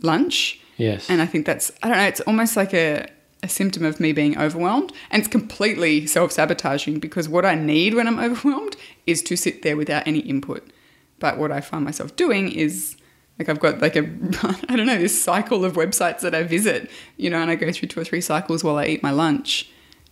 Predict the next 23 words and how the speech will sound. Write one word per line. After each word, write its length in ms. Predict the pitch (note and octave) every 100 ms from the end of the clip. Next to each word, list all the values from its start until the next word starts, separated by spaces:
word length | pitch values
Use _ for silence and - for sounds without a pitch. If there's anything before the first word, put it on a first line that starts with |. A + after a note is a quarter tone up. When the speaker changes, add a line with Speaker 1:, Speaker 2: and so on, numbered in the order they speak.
| -
Speaker 1:
And, 360 | E3 D3+ D#3 -
uh, 100 | D#3+
I 100 | -
would 220 | D#3+ D#3 D3+
be 100 | D#3+
best 320 | D3 - -
served 480 | - D#3+ D3+ - F3+
not 240 | D#3+ -
doing 280 | - E3 E3+
that. 220 | E3 - - _ _ _ _ _
But, 240 | - C#4 -
I 60 |
mean, 220 | C4+ C#4+ C4
the 60 |
breathing, 800 | A#3 C#4 C#4+ C#4 C4+ C4+ C4+ - - - -
I 60 | G3+
do 120 | B3+
that 120 | G#3
a 40 | E3+
lot. 500 | C#3+ D3 - - - - _ _ _ _
Uh, 520 | F3+ E3+ D#3+ D3 - -
and 460 | - E3 D#3 D#3 D#3 -
the 440 | D#3+ D3+ D#3 D3+